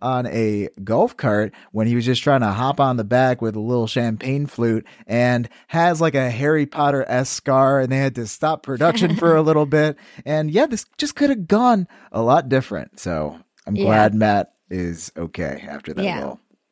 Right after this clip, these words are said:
Speaker 1: tipsy-turvy thing.
Speaker 2: Yeah. And they were wearing helmets, so that's good.
Speaker 1: Heck yeah.
Speaker 2: Um, so while all of this is happening with Bree and Matt, we get snippets back at the house where we see the women kind of talking about, you know, "Oh, she's so lucky," or,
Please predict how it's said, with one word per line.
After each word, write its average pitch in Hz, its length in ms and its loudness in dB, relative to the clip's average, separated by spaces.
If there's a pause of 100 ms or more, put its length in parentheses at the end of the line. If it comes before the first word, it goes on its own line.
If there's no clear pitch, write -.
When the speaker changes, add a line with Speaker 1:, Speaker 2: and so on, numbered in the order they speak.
(120)
Speaker 1:
tipsy-turvy 92 560 -6
thing. 71 220 -14
Speaker 2:
Yeah. 180 320 -8
And 285 200 4
they 330 80 2
were 349 140 0
wearing 240 300 2
helmets, 202 340 -2
so 175 100 -4
that's - 220 -12
good. - 260 -8 (320)
Speaker 1:
Heck - 180 -20
yeah. - 200 -12
Speaker 2:
Um, 190 560 2 (680)
so 240 200 2
while 262 260 4
all 262 340 0
of 311 100 -4
this 233 200 0
is 196 100 -8
happening 190 600 -2
with 190 160 -4 (140)
Bree 196 320 -4
and 240 100 -4
Matt, 214 440 -4 (1300)
we 226 200 -2
get 262 420 4
snippets - 460 -4
back 233 280 2
at 269 80 -8
the 302 100 -4
house 220 440 2
where 214 140 0
we 208 100 -4
see 214 220 -4
the 240 100 2
women 202 380 0
kind 226 160 -2
of 220 100 -6
talking 208 320 -2
about, 202 540 4
you 233 180 -2
know, 214 300 0
"Oh, 294 200 -4
she's 277 240 -12
so 247 120 -8
lucky," 262 440 -4
or, 226 380 -6